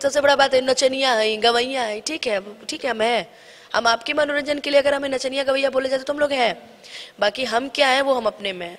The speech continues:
ठीक है। एक से दो बार आपका सुने, दो से तीन बार, उसके बाद आप अति करेंगे तो फिर तो भाई किसी को बर्दाश्त नहीं होगा। और दूसरी चीज़ कि आपने बोला ना selfie, तो कभी कभार सही बात है, हम लोग भी थक जाते हैं, हम भी हार जाते हैं, लेकिन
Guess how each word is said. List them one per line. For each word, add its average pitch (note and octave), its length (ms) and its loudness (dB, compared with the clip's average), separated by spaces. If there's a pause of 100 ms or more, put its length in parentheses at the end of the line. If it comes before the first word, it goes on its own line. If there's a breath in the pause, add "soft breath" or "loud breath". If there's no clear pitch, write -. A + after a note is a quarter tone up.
ठीक - 160 -10
है। - 320 -12 (160)
एक G#3+ 160 -2
से A#3+ 80 -6
दो G#3+ 140 0
बार G3+ 160 2
आपका F#3+ 260 -2
सुने, F#3+ 260 -6
दो G3 120 -6
से G3+ 120 -6
तीन G3+ 260 -12
बार, F#3+ 160 -4
उसके F#3+ 200 -10
बाद A3+ 100 -4 (100)
आप G#3 140 -6
अति G3+ 240 -8
करेंगे A3+ 360 -8
तो A3 100 -12
फिर A3 180 -12
तो A3 180 -10
भाई G#3+ 180 -6
किसी G#3+ 300 -8
को A3+ 120 -4
बर्दाश्त F#3 520 -4
नहीं F3+ 200 -10
होगा। F3 220 -12 (540 loud breath)
और - 100 2
दूसरी B3+ 360 -8
चीज़ C4+ 300 -10
कि C#4 300 -8 (260)
आपने A3+ 200 -4
बोला C4 140 -4
ना D4 100 -6
selfie, G#3 560 -6 (400 loud breath)
तो A#3+ 340 0
कभी A#3+ 180 -4
कभार B3+ 280 0
सही A#3+ 220 -4
बात G3+ 220 -2
है, G#3 60 -6
हम G#3+ 100 -10
लोग A3+ 120 -4
भी A3+ 180 -12
थक G#3 140 -4
जाते F#3 320 -6
हैं, G3+ 40 -6
हम G#3 60 -10
भी G#3+ 60 -8
हार G3 240 -2
जाते F#3+ 240 -6
हैं, G3+ 40 -10
लेकिन A#3 240 -10